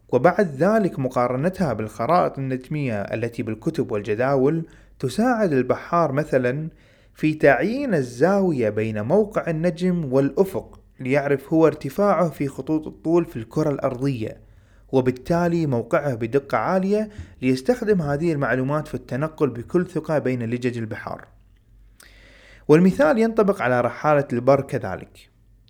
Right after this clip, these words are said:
وقبل أن نختم حلقة اليوم، سأشرح بإيجاز وبشكل مبسط الطريقة التي يعتمدها العلماء في عمل مثل هذه الجداول والخرائط لتزيد من ثقافتك الفلكية بشكل خاص والعلمية بشكل عام.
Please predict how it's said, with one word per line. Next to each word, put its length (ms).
وقبل 400
أن 180
نختم 360
حلقة 340
اليوم، 360
سأشرح 600
بإيجاز 640
وبشكل 500
مبسط 600
الطريقة 520
التي 340
يعتمدها 580
العلماء 580
في 180
عمل 340
مثل 240
هذه 320
الجداول 520
والخرائط 680
لتزيد 480
من 100
ثقافتك 520
الفلكية 540
بشكل 400
خاص 400
والعلمية 600
بشكل 400
عام. 180